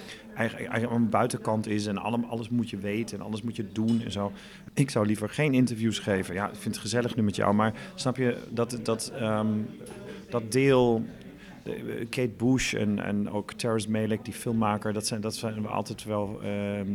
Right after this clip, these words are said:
intrigerende artiesten voor mij ook geweest, of kunstenaars, die niet iets prijsgeven, maar die geven iets prijs in hun werk. En niet per se over, eh, "Ik heb vandaag een eitje gegeten en dat zet ik op Instagram" of zo.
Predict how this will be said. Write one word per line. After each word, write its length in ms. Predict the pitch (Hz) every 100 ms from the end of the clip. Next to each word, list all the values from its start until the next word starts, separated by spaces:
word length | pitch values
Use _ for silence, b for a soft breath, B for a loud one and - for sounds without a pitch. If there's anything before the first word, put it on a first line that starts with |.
| 101
intrigerende 640 | 113 104 104 - 160 135
artiesten 360 | 107 - 180 151
voor 140 | -
mij 220 | 110 101 98
ook 140 | -
geweest, 360 | 98 95 101 101
of 120 | -
kunstenaars, 560 | 156 151 107 92 110 B 110 127 B B -
die 460 | 113 120 120 113 120 -
niet 640 | 117 117 139 170 226 226
iets 220 | - 110 -
prijsgeven, 920 | - 107 110 - 110 107 110 107 107 - - -
maar 160 | 117 113
die 100 | 110
geven 280 | 135 123 117
iets 120 | 113
prijs 260 | - 117 120
in 120 | 110
hun 180 | 113 104
werk. 400 | 160 117 87 - B B B B
En 160 | 104 113
niet 180 | 123
per 120 | - 120
se 340 | 123 113 113
over, 440 | 104 104 107 104 101
eh, 380 | 113 110 107 113
"Ik 180 | 110 - 107
heb 180 | 113
vandaag 400 | - 117 117 117
een 200 | 110 110
eitje 280 | 110 127 -
gegeten 560 | - - - 107 101 107
en 100 | 101
dat 120 | 101
zet 120 | 117
ik 100 | 107
op 120 | 110
Instagram" 520 | 131 127 - 101 95 101
of 120 | -
zo. 260 | - 92